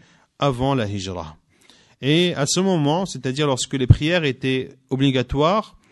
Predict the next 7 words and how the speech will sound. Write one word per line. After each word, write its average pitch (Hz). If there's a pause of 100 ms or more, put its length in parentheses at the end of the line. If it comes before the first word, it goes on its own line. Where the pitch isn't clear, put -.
(300)
l'adhan 151 (480)
n'avait 135 (180)
pas 175
encore 185
été 143 (160)
rendu 135 (200)
obligatoire, 143